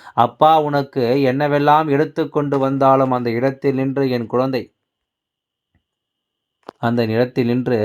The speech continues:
என் குழந்தை நீ சரியாக உன்னுடையதை மீட்டெடுக்க வேண்டும் என்பதனை நீ புரிந்து கொள்ள வேண்டும். தெளிவில்லாமல் எதை எதையோ நினைத்து என் குழந்தை பதறியது உன்னை சுற்றி இருக்கின்ற மனிதர்களை புரிந்து கொள்ளாமல் விட்டதற்கு ஒரு காரணம்தானே.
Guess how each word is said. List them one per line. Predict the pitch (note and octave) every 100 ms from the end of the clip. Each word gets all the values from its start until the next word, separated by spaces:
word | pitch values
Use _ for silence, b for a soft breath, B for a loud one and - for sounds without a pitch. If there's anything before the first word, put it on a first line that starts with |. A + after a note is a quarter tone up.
| B2
என் | A#2+ A2
குழந்தை | A#2+ C3 C3+
நீ | B2 A2
சரியாக | G#2+ G#2+ A#2+ B2 B2 B2+
உன்னுடையதை | A#2 A2+ G#2+ A2+ A2+ A2
மீட்டெடுக்க | G#2 B2 B2 A#2+ A#2 -
வேண்டும் | G#2 G#2+ G#2 G#2
என்பதனை | G#2 A2 A#2 A#2+ A#2+
நீ | G#2+
புரிந்து | G2+ A#2 B2+ B2+
கொள்ள | G#2+ G2+
வேண்டும். | G2 F#2 F2 G#2+ C3 _ B B B -
தெளிவில்லாமல் | A#2+ C3+ C#3+ C#3+ C#3+ C#3 C#3 C3
எதை | A#2 C3+
எதையோ | C#3 C3 C#3 C3+ D3+
நினைத்து | C3+ C#3 C#3 C#3+
என் | C3+ A#2+
குழந்தை | B2 C3+ C#3 B2+
பதறியது | B2 A#2+ C#3 C3+ B2+ C#3+
உன்னை | B2+ A#2+
சுற்றி | A2 B2+ B2+ C#3+
இருக்கின்ற | B2+ B2 B2 A#2 A#2
மனிதர்களை | A2+ B2 B2+ A#2+ A2
புரிந்து | A#2+ B2+ C#3 C#3
கொள்ளாமல் | B2+ B2 A#2+ A#2 A2
விட்டதற்கு | G#2 G#2+ A#2 A#2 A#2 B2
ஒரு | G#2 F#2+
காரணம்தானே. | - G#2 G#2+ G#2+ G#2+ G#2+ G#2+